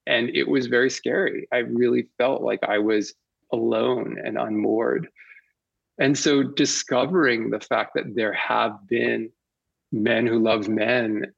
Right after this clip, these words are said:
all the way back to the time of, you know, Confucius, you know, before China was unified, there was this incredible story of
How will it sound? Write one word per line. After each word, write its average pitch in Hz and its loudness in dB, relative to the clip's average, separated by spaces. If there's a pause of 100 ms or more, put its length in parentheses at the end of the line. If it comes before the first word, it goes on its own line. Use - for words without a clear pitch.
(300)
all 131 2
the 151 2
way 147 6
back 123 0
to 139 -2
the 120 2
time 127 -2
of, 117 -2 (280)
you 139 0
know, 107 0
Confucius, - 0 (300)
you - 2
know, 104 0
before 139 0
China 131 2
was 120 2
unified, 117 -2
there 117 0
was 107 -2
this 110 -2
incredible 120 0
story 113 0
of 110 -2